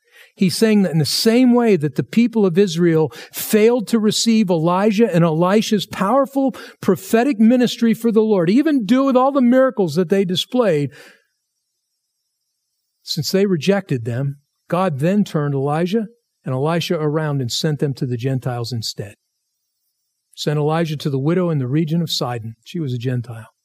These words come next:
He sent Elisha to Naaman the Syrian to heal him of his leprosy. He was a Gentile. And these people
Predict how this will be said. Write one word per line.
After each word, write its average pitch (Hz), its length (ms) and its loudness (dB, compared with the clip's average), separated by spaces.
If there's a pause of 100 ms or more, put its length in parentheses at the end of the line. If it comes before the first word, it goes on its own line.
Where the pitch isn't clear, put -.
(540)
He 175 80 -2
sent 208 220 2
Elisha 196 480 0
to 175 140 0
Naaman 170 680 2 (300)
the 175 80 -2
Syrian 190 400 2
to 143 60 -4
heal 208 240 2
him 190 100 2
of 170 100 -2
his 139 200 -4
leprosy. 123 600 -6 (280)
He 180 100 -6
was 131 140 -4
a 127 40 -6
Gentile. 120 520 -8 (960)
And 110 180 -8
these 190 300 2
people 113 460 -8